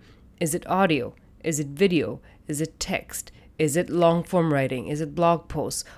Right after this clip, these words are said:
What is it that you enjoy doing the most? Now see what kind of synergy there is with the way your audience consumes content and start exploring that.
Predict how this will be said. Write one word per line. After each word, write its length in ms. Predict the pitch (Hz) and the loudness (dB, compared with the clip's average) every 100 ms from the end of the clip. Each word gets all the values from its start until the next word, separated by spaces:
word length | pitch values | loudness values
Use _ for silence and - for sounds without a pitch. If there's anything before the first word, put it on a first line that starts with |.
| - | -14
What 280 | 160 160 180 | -2 4 8
is 140 | 233 214 | 8 6
it 140 | 214 | 4
that 180 | 208 - | 4 2
you 160 | 190 | -2
enjoy 560 | - 160 156 151 151 151 | 0 0 0 4 4 4
doing 280 | 143 143 139 | 2 0 -2
the 60 | |
most? 460 | 135 131 104 - - - - - | -4 -6 -8 -10 -10 -14 -18 -4
Now 160 | 165 165 | 0 2
see 500 | - 208 240 262 - | 4 6 6 6 2
what 380 | 165 151 180 | 0 4 4
kind 200 | - 214 | 6 4
of 60 | 202 | 4
synergy 480 | - 175 170 160 170 | 2 4 4 2 4
there 140 | 170 | 4
is 340 | 147 156 139 135 | 4 4 2 0
with 380 | 131 160 165 | 2 4 4
the 120 | 175 151 | 2 4
way 240 | 151 151 | 6 6
your 640 | 147 143 139 143 139 139 | 4 0 0 2 2 0
audience 380 | - 151 147 147 | 0 2 2 0
consumes 540 | - 165 147 151 139 - | -2 -4 0 0 -2 -4
content 640 | - 143 143 - 240 247 - - - - | -8 -6 -4 2 2 2 -6 -20 -14 -2
and 160 | 196 | 0
start 380 | - - 220 226 - | 0 6 8 8 4
exploring 720 | - - - 175 170 156 143 | -6 -8 0 4 6 4 0
that. 320 | 107 92 - | -4 -8 -10